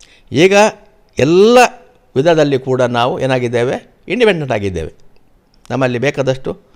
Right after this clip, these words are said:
ಅದಕ್ಕೆ ಬೇಕಾದಂಥ ಎಲ್ಲ ಮೂಲ ಸೌಕರ್ಯ ಉಂಟು.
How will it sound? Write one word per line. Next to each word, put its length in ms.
ಅದಕ್ಕೆ 260
ಬೇಕಾದಂಥ 600
ಎಲ್ಲ 220
ಮೂಲ 260
ಸೌಕರ್ಯ 400
ಉಂಟು. 280